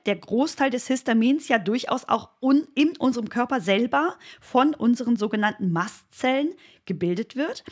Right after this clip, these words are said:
Das heißt, Histamin ist erstmal nur auch eine zelluläre Reaktion,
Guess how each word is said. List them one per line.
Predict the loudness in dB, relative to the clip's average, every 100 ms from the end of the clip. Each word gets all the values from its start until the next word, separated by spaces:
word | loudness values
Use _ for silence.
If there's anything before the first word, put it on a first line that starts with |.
| -20 -8 -4
Das | -2
heißt, | 0 0 0
Histamin | -4 0 0 2 2
ist | 0 -4
erstmal | 0 0 0 0 2
nur | 2 2 2
auch | 2 2 0 0
eine | 0 2 0 -2 -8 -20 -8
zelluläre | 0 2 2 0 0 -2 -2
Reaktion, | 0 0 -2 -6 -2 2 2